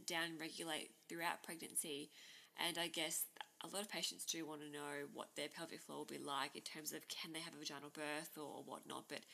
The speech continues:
I know it's a very big area and there's a lot, a lot to consider.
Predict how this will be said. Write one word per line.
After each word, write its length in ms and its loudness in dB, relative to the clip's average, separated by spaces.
I 80 4
know 200 4
it's 140 2
a 60 -2
very 320 4
big 240 4
area 260 2
and 20 -4
there's 140 0
a 20 -6
lot, 240 -2
a 20 2
lot 160 2
to 100 0
consider. 520 2